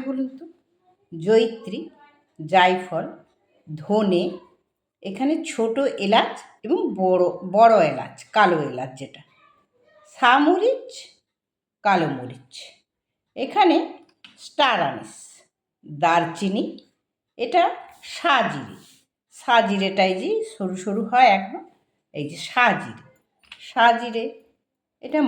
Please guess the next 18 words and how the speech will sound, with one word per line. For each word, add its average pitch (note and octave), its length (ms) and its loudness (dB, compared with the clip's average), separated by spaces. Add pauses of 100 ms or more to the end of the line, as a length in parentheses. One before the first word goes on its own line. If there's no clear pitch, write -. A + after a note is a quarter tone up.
মৌরি, F3 460 0 (920)
আর D#3+ 340 0 (400)
এটা A#3+ 140 0 (120)
লবঙ্গ, D#3 480 2 (600)
আর F#3+ 80 2 (180)
এটা E3 180 2 (160)
গোটা C4+ 280 4 (100)
জিরে, C#4+ 240 0 (600)
শুকনো G#3 580 -4 (180)
লঙ্কা F3 460 4 (520)
আর - 80 0 (160)
তেজপাতা। - 520 -6 (1300)
আর F3 160 0
একবার A#3 320 2
কি E4+ 60 -4 (140)
বলবো? G#4 320 4 (2000)
জয়িত্রী, F#3 680 -2 (640)
জায়ফল, F3 800 0